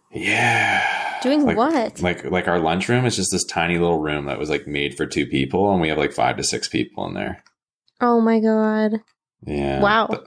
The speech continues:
Speaker 1: that's why I got tested originally, 'cause I was like, I, if I have, like, the sniffles and that's something bad, I, like, potentially just killed all my coworkers.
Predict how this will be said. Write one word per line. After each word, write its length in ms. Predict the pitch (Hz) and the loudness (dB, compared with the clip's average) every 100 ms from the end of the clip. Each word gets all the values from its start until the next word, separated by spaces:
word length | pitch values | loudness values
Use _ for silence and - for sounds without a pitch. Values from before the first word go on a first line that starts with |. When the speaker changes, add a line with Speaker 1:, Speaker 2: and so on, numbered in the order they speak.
| - | -4
Speaker 1:
that's 260 | 90 101 - | 0 2 2
why 120 | 101 | 2
I 40 | |
got 160 | 92 76 | 2 -2
tested 520 | - 85 - 50 50 | -2 -2 -2 -6 -6
originally, 560 | 67 71 71 64 53 58 | -4 -2 -2 -6 -8 -10
'cause 140 | - | -8
I 40 | 76 | -6
was 100 | 73 | -4
like, 180 | 69 69 | -4 -2
I, 120 | 76 85 | -2 -2
if 200 | 82 73 | -4 0
I 140 | 80 | 2
have, 200 | 95 98 | 4 2
like, 180 | 98 90 | 2 0
the 80 | 92 | 0
sniffles 540 | - 71 - 90 98 | 0 -4 -4 -4 -4
and 100 | 82 71 | -4 -6
that's 160 | 69 | -6
something 300 | 78 73 73 | -6 -6 -8
bad, 300 | 64 69 82 | -4 0 0
I, 80 | 80 | 0
like, 240 | 73 71 - | -4 -6 -10
potentially 420 | - 73 - 71 | -8 -6 -6 -6
just 180 | 73 - | -6 -4
killed 220 | 64 64 | -4 -2
all 120 | 62 | -2
my 140 | - - | -4 -8
coworkers. 680 | 117 50 50 - - - | -6 -6 -8 -6 -8 -8